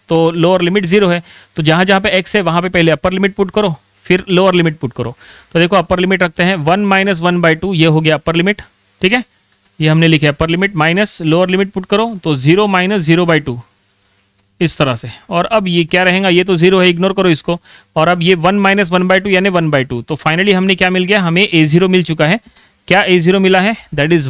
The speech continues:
one by two। तो Fourier सीरीज में पुट करने के लिए ए ज़ीरो चाहिए था। देखो यहाँ पे हमें ए ज़ीरो पुट करना है, तो ए ज़ीरो हमने फाइंड आउट कर लिया, क्या आया, वन बाई टू। और अब क्या हमें फाइंड आउट करना है, अब हमें, चलो अब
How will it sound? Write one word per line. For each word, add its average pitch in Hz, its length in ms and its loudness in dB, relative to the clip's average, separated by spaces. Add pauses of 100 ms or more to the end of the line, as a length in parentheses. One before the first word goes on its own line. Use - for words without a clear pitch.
one 180 220 0
by 165 220 2 (120)
two। 123 140 -4 (240)
तो 143 80 -4
Fourier 180 400 0
सीरीज 190 240 0
में 190 120 0
पुट 196 180 -6
करने 180 260 0
के 175 80 -2
लिए 190 180 0
ए 156 100 2
ज़ीरो 175 220 2
चाहिए 185 300 2
था। 165 160 -2 (580)
देखो 160 180 2
यहाँ 147 220 2
पे 180 120 0
हमें 185 160 0
ए 170 140 2
ज़ीरो 170 180 2
पुट 185 180 -2
करना 151 240 0
है, 196 140 -2 (380)
तो - 180 -2
ए 170 100 4
ज़ीरो 175 320 2
हमने 165 280 0
फाइंड 156 280 -2
आउट 160 140 0
कर 160 140 -2
लिया, 165 160 2
क्या 165 220 0
आया, 160 240 0 (160)
वन 139 200 -2
बाई 135 140 0
टू। 117 200 -10 (220)
और 143 120 0
अब 185 240 -4
क्या 202 140 2
हमें 196 200 0
फाइंड 180 280 -2
आउट 196 140 0
करना 190 180 0
है, 214 100 0
अब 180 220 0
हमें, 190 220 0 (340)
चलो 196 200 0
अब 202 220 -2